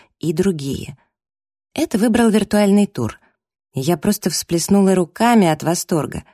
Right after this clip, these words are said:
На экране появился вид с камер магазина, можно было разглядеть поближе развешанные товары, даже ценники, погулять между рядов с одеждой и аксессуарами. Класс!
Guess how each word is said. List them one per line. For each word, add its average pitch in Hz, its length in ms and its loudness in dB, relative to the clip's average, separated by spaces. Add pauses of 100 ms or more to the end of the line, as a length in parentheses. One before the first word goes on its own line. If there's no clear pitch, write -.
(440)
На 170 160 2
экране 196 340 2
появился 165 480 2
вид 185 260 0
с - 80 -8
камер 156 320 0
магазина, 135 640 -2 (440)
можно 180 260 2
было 170 200 2
разглядеть 165 520 0
поближе 180 480 2
развешанные 156 680 -2
товары, 160 580 0
даже 185 280 0
ценники, 185 720 0 (340)
погулять 165 520 0
между 160 280 0
рядов 147 360 0
с - 100 -4
одеждой 170 460 2
и - 20 2
аксессуарами. 160 920 -2 (520)
Класс! 156 880 -2